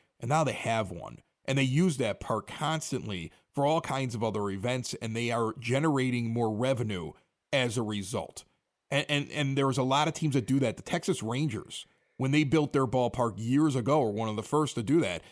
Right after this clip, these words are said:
They basically put a parking lot around that stadium and then put bars that they owned along the side of it. Now, not everybody can get away with that.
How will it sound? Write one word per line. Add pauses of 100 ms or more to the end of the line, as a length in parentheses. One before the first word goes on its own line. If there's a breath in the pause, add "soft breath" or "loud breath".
(180 loud breath)
They
basically
put
a
parking
lot
around
that
stadium (240 loud breath)
and
then
put
bars
that
they
owned
along
the
side
of
it.
Now,
not
everybody
can
get
away
with
that.